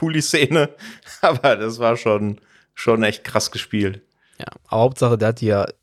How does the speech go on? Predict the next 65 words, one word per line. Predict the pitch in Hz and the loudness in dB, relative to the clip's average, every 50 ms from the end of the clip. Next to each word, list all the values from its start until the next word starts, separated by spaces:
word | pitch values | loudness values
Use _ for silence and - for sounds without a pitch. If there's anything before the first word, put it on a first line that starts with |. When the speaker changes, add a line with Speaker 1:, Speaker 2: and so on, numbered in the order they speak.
| _ _ _ _ - | _ _ _ _ -2
Speaker 2:
insgesamt | 139 147 160 - - - 131 117 120 123 135 127 | 2 2 2 2 0 -2 0 2 2 2 2 0
noch | 120 107 107 | 0 -2 0
mehr | 113 107 113 120 123 | 0 2 2 2 2
gefallen, | 117 110 - - 110 113 113 113 | 0 -2 0 0 0 2 2 0
als | 104 - - | -2 -2 0
dass | - 104 101 | 0 0 2
er | 101 98 | 2 2
dir | 101 98 95 95 101 101 107 | 2 0 0 0 -2 -2 -2
wehgetan | - 98 104 104 101 - - - - - - | -2 0 0 0 -2 -2 -4 -4 -4 -6 -6
hat. | - | -4
Speaker 1:
Ja, | 110 117 117 | 0 2 2
Speaker 2:
Und | 113 | 4
Speaker 1:
ja, | 107 | 2
Speaker 2:
das | 104 - - - | 2 0 0 0
war | - 92 | 0 0
ja | 98 | 2
Speaker 1:
auf | 104 | 4
Speaker 2:
der | 107 | 4
Speaker 1:
jeden | 110 - | 4 4
Speaker 2:
Sinn | 127 120 | 2 2
der | 120 117 | 2 2
Speaker 1:
Fall. | - | 2
Speaker 2:
Wiedergutmachung. | 113 110 117 104 113 120 117 - 113 101 - - - - 117 - - - | 2 0 0 0 0 -2 -2 0 0 -2 0 -2 -2 -4 -4 -4 0 0
<laughs> | 202 - - | 0 0 2
Speaker 1:
Auf | - 123 - - 117 | 0 0 0 2 0
jeden | 107 98 95 95 | -2 -2 -2 -6
Fall, | - - 80 - - | -8 -8 -8 -8 -6
auf | - - - - | -8 -8 -6 -4
jeden | 87 87 82 | -4 -4 -6
Fall. | - - - - - 110 | -6 -8 -6 -2 0 0
Also | 120 139 143 | 0 2 0
ich | 131 - - | -2 -2 0
bin | 156 147 143 135 135 - - - - - - _ | 0 0 0 -2 -6 -10 -14 -14 -14 -16 -10 _
dankbar, | 123 123 139 160 160 - 143 143 135 117 | -2 -2 -2 -2 -2 0 2 2 2 4
weil, | 113 113 117 117 117 113 95 67 | 2 2 4 4 2 0 0 0
äh, | 101 113 113 113 | 2 2 2 2
ich | 107 - | 0 0
meine, | 131 123 117 117 98 - - 113 | 0 0 2 0 -4 -6 -8 -2
du | 113 113 | 2 2
hast | 113 120 113 | 2 2 0
es | 107 - - | -4 -4 0
ja | 113 107 104 98 98 - - - | 2 2 2 2 0 -4 -10 -18
beim | - - - - - 98 101 107 | -16 -14 -6 0 2 2 2 2
letzten | 123 123 - - | 0 -2 -2 0
Mal | 131 117 | 0 0
schon | - - 131 120 | 2 2 0 2
gesagt, | 113 120 117 117 - | 2 2 0 0 0
du | 104 101 | 0 0
hast | 139 139 139 | 0 0 0
mir | 160 143 | -2 -2
den | 127 131 127 | 0 0 2
ja | 123 120 113 | 2 0 0
schon | - 131 120 | 0 0 0
mal | 117 | 0
ans | 110 110 110 - | 0 0 0 2
Herz | 117 113 - - | 0 0 0 -2
gelegt | - 113 110 110 110 - | -2 0 2 0 0 0
und | 107 101 98 | 0 0 2
jetzt | 104 - - | 0 -2 -2
kam | - 117 104 101 | 0 0 0 0
ich | 101 - | 2 2
ja | 104 101 | 2 2
nicht | 104 104 - - | 2 0 0 0
drum | 110 104 104 | 0 2 2
rum | 95 104 107 113 120 127 - | 2 2 2 2 0 -2 -6